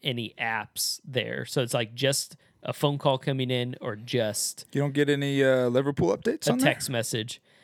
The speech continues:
Speaker 1: No, but I can bring it up.
Speaker 2: Yeah.
Speaker 1: You know.
Speaker 2: Like
Speaker 1: Um,
Speaker 2: Foot Mob?
Speaker 1: Yeah, exactly. I can bring up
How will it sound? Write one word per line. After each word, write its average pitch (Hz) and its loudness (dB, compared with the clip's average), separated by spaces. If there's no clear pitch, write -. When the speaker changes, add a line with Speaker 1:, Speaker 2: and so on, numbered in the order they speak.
Speaker 1:
No, 220 6
but 208 0
I 143 0
can 170 0
bring 147 -2
it 110 -6
up. 139 -4
Speaker 2:
Yeah. 92 -4
Speaker 1:
You 135 -4
know. 110 -6
Speaker 2:
Like 196 2
Speaker 1:
Um, 123 0
Speaker 2:
Foot 110 2
Mob? 117 2
Speaker 1:
Yeah, 143 4
exactly. 117 -2
I 110 -6
can 135 -2
bring 131 -2
up 127 0